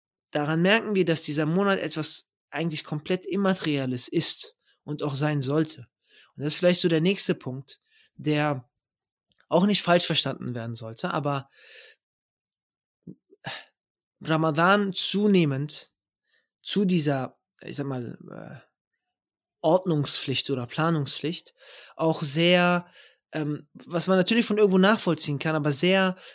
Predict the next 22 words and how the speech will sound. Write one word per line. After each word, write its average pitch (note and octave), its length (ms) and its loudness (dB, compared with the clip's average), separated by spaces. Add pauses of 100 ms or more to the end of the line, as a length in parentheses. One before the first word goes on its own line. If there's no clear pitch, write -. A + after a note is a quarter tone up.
(280)
materialisiert E3 960 0 (100)
und D3 140 -6
auch D3 120 -2
teilweise D#3+ 640 2
kommerzialisiert A#2+ 1000 -4
wird - 420 -10 (320)
und D3+ 160 -6
auch D3+ 140 -4
ist - 340 -2
leider, A#2 440 -8 (520)
ja, C#3+ 340 -8 (300)
ähm, C3+ 460 -10
mit, D3 460 -4
äh, B2+ 360 -8 (160)
den D#3 240 -2
schönsten F3+ 400 4
Dekorationen D#3+ 840 2
und C#3 340 -6
dem C#3 260 -6
Druck F#3 340 0
gegenseitig, C#3+ 760 -2
oh, D#3+ 300 2